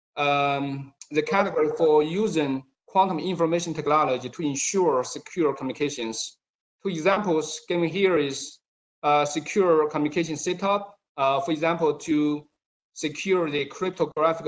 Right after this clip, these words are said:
key distribution between two or even more end nodes. Uh, quantum key distribution, uh, which is, um,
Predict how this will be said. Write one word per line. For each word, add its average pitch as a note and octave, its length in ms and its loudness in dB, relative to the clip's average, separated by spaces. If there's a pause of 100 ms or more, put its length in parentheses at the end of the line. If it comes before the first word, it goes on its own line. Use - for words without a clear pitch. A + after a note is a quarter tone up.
(100)
key F3 140 0
distribution D3 840 -4 (260)
between E3 380 -8
two F3+ 340 0
or D#3 160 0
even D3+ 260 -4
more E3 400 0
end D#3 160 -4
nodes. A#2 460 -4 (180)
Uh, B2+ 380 -2 (340)
quantum F3 260 -2
key D#3+ 280 -2
distribution, C3+ 760 -6 (580)
uh, B2+ 280 2
which - 200 -8
is, B2 200 -8
um, A#2 300 0